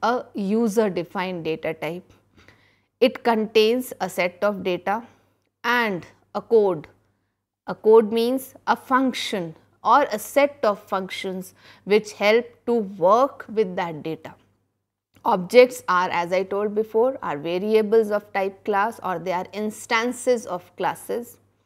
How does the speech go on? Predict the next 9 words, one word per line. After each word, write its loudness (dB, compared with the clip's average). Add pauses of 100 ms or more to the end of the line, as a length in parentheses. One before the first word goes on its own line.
(580)
Once 4
a 4
class 2
has 0
been 0
defined, -4
we -2
can -6
create -2